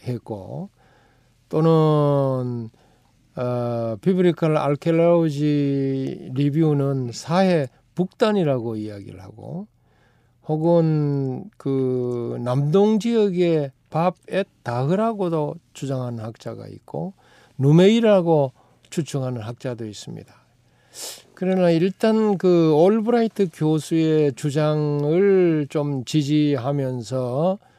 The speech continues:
어, 생각을 해보면은 부도덕으로 인해서 하늘에서 내린 불로 멸망한 소돔과 고모라가 현재 사해의 남쪽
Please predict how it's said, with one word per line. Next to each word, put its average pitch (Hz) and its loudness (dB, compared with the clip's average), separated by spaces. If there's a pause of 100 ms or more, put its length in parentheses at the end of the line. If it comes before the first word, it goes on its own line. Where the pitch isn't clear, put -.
(420)
어, 117 -4
생각을 139 0
해보면은 120 -6 (280)
부도덕으로 151 2
인해서 135 -4
하늘에서 135 -4
내린 123 -6
불로 131 -6
멸망한 120 -6
소돔과 123 -8
고모라가 117 -10 (380)
현재 220 2
사해의 185 -2
남쪽 151 -2